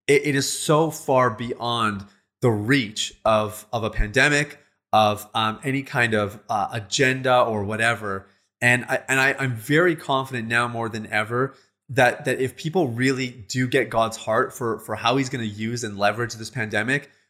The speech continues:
um, they're gonna see that actually this could be the thing that catapults them into greater levels of freedom, deeper, uh, you know, revelations of their identity. And I think, uh, I think a place of much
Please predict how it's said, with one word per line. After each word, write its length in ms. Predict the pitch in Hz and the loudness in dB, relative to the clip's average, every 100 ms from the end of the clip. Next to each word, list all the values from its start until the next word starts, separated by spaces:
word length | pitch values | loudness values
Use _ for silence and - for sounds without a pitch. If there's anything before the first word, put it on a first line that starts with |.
| - | -2
um, 220 | 110 110 | 0 2
they're 100 | 135 | 2
gonna 180 | 156 165 | 2 2
see 200 | - 147 | 0 0
that 140 | 120 113 | 0 2
actually 280 | 123 127 127 | 2 0 -4
this 180 | 131 - | -6 -6
could 140 | 131 | -6
be 60 | 123 | -6
the 80 | 120 | -6
thing 160 | 127 | -6
that 140 | 113 110 | -8 -2
catapults 500 | 113 113 - 110 - | -2 -2 -4 -8 -6
them 100 | 104 | -8
into 440 | 107 113 107 101 _ _ _ _ _ | -6 -4 -4 -6 _ _ _ _ _
greater 220 | 147 147 151 | 6 6 6
levels 260 | 139 135 | 2 0
of 80 | 131 | -6
freedom, 480 | - 135 127 123 123 _ | -2 0 0 -4 -12 _
deeper, 480 | 110 135 143 135 131 | -2 0 4 4 4
uh, 200 | 120 110 | 2 0
you 140 | 110 113 | -2 -4
know, 60 | |
revelations 540 | 107 113 120 117 120 110 | -2 -2 -2 -4 -4 -6
of 80 | |
their 100 | 110 | -2
identity. 500 | 107 104 104 104 104 | -2 -2 -6 -8 -8
And 160 | 110 110 | -4 -2
I 60 | 113 | -2
think, 220 | 143 123 | 0 2
uh, 160 | 110 98 | 4 2
I 80 | |
think 160 | 117 147 | -2 -4
a 80 | 139 | -4
place 260 | - 123 | -2 -4
of 140 | 113 107 | -4 -8
much 380 | 110 117 - | -4 -4 -4